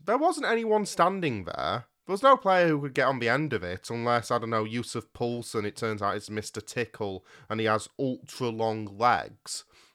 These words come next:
That's a reference and a half, isn't it? First time I've referenced the Mister Men on this podcast, probably. But, yeah, unless, unless somebody was gonna have the longest legs in the world to sort of tap it in when they're standing on the halfway line,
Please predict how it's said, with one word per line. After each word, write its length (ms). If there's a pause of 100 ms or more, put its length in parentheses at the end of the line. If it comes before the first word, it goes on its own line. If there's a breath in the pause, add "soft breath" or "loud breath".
(120)
That's 300
a 60
reference 640
and 80
a 80
half, 320
isn't 260
it? 220 (380 loud breath)
First 260
time 240
I've 140
referenced 500
the 60
Mister 340
Men 380 (340 soft breath)
on 120
this 160
podcast, 720
probably. 520 (880 soft breath)
But, 640 (180)
yeah, 380
unless, 640 (100)
unless 240
somebody 280
was 140
gonna 140
have 340
the 180
longest 520
legs 680 (280)
in 140
the 80
world 580
to 100
sort 320
of 160
tap 300
it 140
in 200
when 200
they're 160
standing 400
on 100
the 80
halfway 640
line, 520